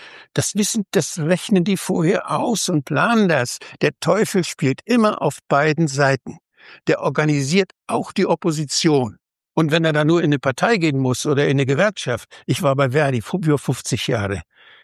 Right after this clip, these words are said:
korrupter Verein. Der hat das alles ge-, zugesehen, da sind die, an die Spitze gleich Leute gekommen,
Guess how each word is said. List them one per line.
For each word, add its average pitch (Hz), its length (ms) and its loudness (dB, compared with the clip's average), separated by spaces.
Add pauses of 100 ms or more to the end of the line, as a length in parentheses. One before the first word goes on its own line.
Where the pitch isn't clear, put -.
(160)
korrupter 123 640 0
Verein. 117 520 -4 (760)
Der 147 100 2
hat 175 120 0
das 165 140 -2
alles 185 340 0 (100)
ge-, 147 140 -8 (260)
zugesehen, 165 720 0 (180)
da 139 100 -2
sind 196 220 2
die, 170 80 0 (140)
an 165 60 2
die 175 100 2
Spitze - 400 -2
gleich 160 220 -2
Leute 170 260 2
gekommen, 160 480 -2